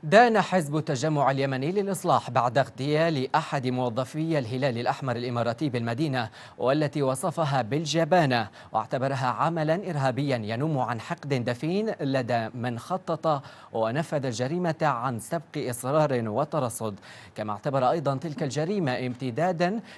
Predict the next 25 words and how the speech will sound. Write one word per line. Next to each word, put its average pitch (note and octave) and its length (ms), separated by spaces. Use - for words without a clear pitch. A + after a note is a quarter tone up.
لجرائم A#2+ 600
أدوات B2+ 420
المخلوع A#2+ 400
صالح C#3 380
الحوثي C#3 580
العابثة B2+ 720
بأمن A#2+ 400
عدن C3+ 460
والوطن D3+ 640
كافة، C3+ 520
والتي B2 400
تحيك D#3 420
المؤامرات B2+ 680
تلو A#2 260
الأخرى C#3+ 560
وتسعى B2+ 680
إلى A#2+ 320
إفساد C#3+ 600
فرحة B2 320
الانتصار C#3+ 680
وإيقاف C#3+ 600
عجلة A#2 540
البناء B2+ 480
ودفع D3+ 580
البلد A#2 520